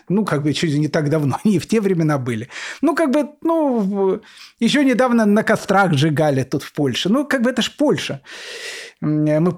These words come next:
говорили, помните, что в Польше это позже все началось, и поэтому как бы позже, позже это все продолжалось. И тут как бы в тысяча восемьсот седьмом году, э, опять же, с одной стороны, Польша как бы получает независимость.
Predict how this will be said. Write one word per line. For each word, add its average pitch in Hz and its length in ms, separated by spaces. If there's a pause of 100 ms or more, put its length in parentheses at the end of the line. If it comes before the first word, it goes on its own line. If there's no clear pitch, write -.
говорили, 196 420
помните, 233 340
что 170 160
в - 40
Польше 214 320
это 160 160
позже 214 360
все 202 200
началось, 214 540
и - 20
поэтому 202 420
как 156 180
бы 156 80
позже, 202 420
позже 185 360
это 180 140
все 175 160
продолжалось. 156 760
И 185 40
тут 311 280
как 190 160
бы 180 80
в 143 60
тысяча 226 220
восемьсот 180 240
седьмом 180 320
году, 240 380 (540)
э, 127 1000 (400)
опять 147 320
же, 120 260
с - 140
одной 202 220
стороны, 202 280
Польша 254 400
как 208 260
бы 220 120
получает 196 560
независимость. 175 880